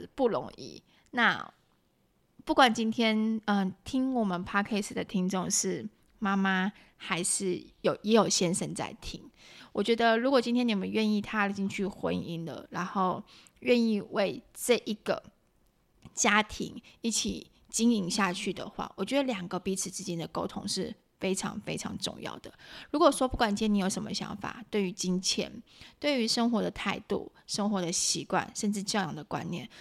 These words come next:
我觉得都需要一起去聊一聊。因为你们聊完之后才可以知道说，诶，我们可以互相改变什么，可以一起为这个家庭努力什么。那这样子的话，你们才有一定的共识，走下去才会久。好，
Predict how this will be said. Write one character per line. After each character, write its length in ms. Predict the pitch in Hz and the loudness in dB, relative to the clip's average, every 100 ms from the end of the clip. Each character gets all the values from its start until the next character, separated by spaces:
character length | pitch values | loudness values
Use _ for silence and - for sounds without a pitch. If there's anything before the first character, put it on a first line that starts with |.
| - - | -20 -6
我 120 | 208 | -4
觉 180 | 208 233 | 2 2
得 200 | 226 226 | 2 0
都 240 | - 247 247 262 | 0 0 0 -6
需 340 | - - 247 | -4 -2 4
要 240 | 247 - - - | 4 4 0 -6
一 80 | |
起 420 | 214 - 170 104 - - - _ - | 0 2 0 -6 -14 -20 -20 _ -10
去 300 | - 220 180 | -2 0 0
聊 280 | 180 240 - | 0 0 0
一 160 | 185 | -4
聊。 340 | 147 64 - - _ - - - | -4 -6 -6 -8 _ -20 -20 0
因 80 | 311 | 4
为 60 | |
你 80 | 311 | 4
们 160 | 214 202 | 4 4
聊 160 | 190 | 4
完 180 | 196 202 | 4 2
之 140 | - | 0
后 40 | 220 | -4
才 60 | |
可 140 | 202 208 | -2 -2
以 60 | |
知 100 | 196 | -2
道 160 | 190 185 | 2 2
说， 220 | 202 190 | 2 -2
诶， 200 | - 233 - _ | -2 -6 -6 _
我 100 | 202 | -4
们 100 | 190 | -4
可 140 | 190 220 | -2 -2
以 80 | |
互 180 | 208 214 | 0 0
相 360 | 196 185 165 175 | 0 -2 -2 -4
改 180 | 160 - | -6 -4
变 180 | 175 | -4
什 160 | 185 - | -2 -4
么， 160 | - - - - - | -6 -18 -20 -20 -6
可 140 | 254 | 0
以 60 | 202 - | 0 0
一 60 | |
起 200 | 226 - - | -4 -4 -2
为 220 | 208 180 - | -2 -2 -2
这 120 | 214 | -2
个 80 | 185 | 0
家 180 | 185 | -2
庭 240 | 185 175 214 _ | -2 -4 -4 _
努 220 | 220 208 214 | 2 4 4
力 160 | 220 | 2
什 160 | 208 - | 2 -2
么。 180 | - 208 - - - - | -8 -12 -14 -20 -12 2
那 140 | 285 | 2
这 100 | 285 | 4
样 100 | 269 | 0
子 120 | 233 | 0
的 80 | 202 | -4
话， 120 | 226 | 0
你 80 | 214 | 2
们 140 | 170 | 2
才 140 | - 185 | 0 -2
有 60 | - | -4
一 60 | |
定 160 | 190 175 | -4 -4
的 100 | 170 | -6
共 260 | - - 220 | -10 -8 -4
识， 360 | - - - - | 0 0 -2 -4
走 100 | - 185 | 0 2
下 120 | 220 | 2
去 140 | 220 | 2
才 140 | - - | 0 -6
会 180 | 165 - | -8 -6
久。 260 | - - - _ - - - - - - | -6 -6 -10 _ -20 -20 -20 -20 -20 -16
好， 220 | - - | -8 -8